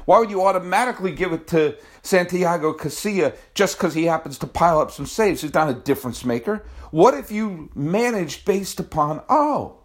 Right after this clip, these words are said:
why don't we bring in the pitcher who's the best for this particular moment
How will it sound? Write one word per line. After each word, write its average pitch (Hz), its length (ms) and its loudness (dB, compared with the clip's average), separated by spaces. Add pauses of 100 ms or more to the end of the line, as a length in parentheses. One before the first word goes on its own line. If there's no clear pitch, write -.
(1500)
why 196 200 6
don't 254 120 0
we 233 80 0
bring 226 240 -4
in 220 100 -4
the 196 60 2
pitcher 196 340 -6
who's 160 220 -6
the 147 100 -2
best - 640 -4 (120)
for 170 280 2
this 185 240 -2
particular 165 600 -6
moment 151 400 -10